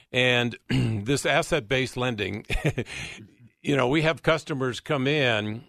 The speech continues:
that said, "Well, I got turned down by this company or that company," and and I, I want to talk to you guys.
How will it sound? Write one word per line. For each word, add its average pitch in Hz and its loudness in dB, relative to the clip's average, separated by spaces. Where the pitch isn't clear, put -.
that 107 -8
said, 120 0
"Well, 135 4
I 127 2
got 139 0
turned 139 -2
down 127 2
by 110 2
this 117 -2
company 113 0
or 95 -2
that 110 2
company," 107 -2
and 92 -2
and 110 0
I, - -4
I 127 0
want 131 0
to 101 -8
talk 123 0
to 107 -12
you 90 -8
guys. 73 -12